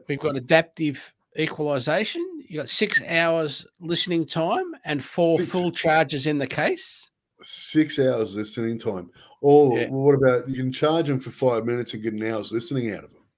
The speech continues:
Speaker 1: Yeah, yeah.
Speaker 2: Like, and gone is the, you know, connect, to, you know, to your, your phone
Speaker 1: The
Speaker 2: cable,
Speaker 1: lightning,
Speaker 2: your
Speaker 1: yeah, you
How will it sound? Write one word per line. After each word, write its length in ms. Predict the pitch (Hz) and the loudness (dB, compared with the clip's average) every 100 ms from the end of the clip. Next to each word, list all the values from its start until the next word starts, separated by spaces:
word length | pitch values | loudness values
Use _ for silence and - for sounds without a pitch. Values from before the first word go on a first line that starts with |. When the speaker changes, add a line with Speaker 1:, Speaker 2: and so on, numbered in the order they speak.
| _ _ | _ _
Speaker 1:
Yeah, 240 | 156 156 - _ _ | 0 0 -2 _ _
yeah. 200 | 147 - _ _ _ - | -6 -6 _ _ _ -4
Speaker 2:
Like, 320 | 127 117 107 - _ _ _ _ _ | 0 0 -4 -10 _ _ _ _ _
and 280 | 135 127 127 | -2 0 0
gone 400 | 127 139 139 139 | 2 4 4 4
is 180 | 131 123 | 2 2
the, 420 | 127 120 117 107 - - _ _ | 4 6 6 2 -4 -20 _ _
you 80 | 117 | -4
know, 120 | 113 | -4
connect, 560 | - 123 120 117 - - - | -2 -4 -4 -6 -14 -18 -16
to, 120 | - 135 | -12 -4
you 100 | 113 | -2
know, 160 | 110 | -2
to 180 | 110 120 | -4 -4
your, 400 | 110 107 104 98 _ - _ | 0 0 0 -6 _ -20 _
your 120 | 117 107 - _ - | -10 -10 -16 _ -14
phone 360 | - 123 120 | -2 0 0
Speaker 1:
The 80 | 117 | -2
Speaker 2:
cable, 240 | 117 117 | 2 4
Speaker 1:
lightning, 420 | 135 147 151 156 143 | 6 4 4 2 2
Speaker 2:
your 120 | |
Speaker 1:
yeah, 20 | |
you 80 | 135 | 2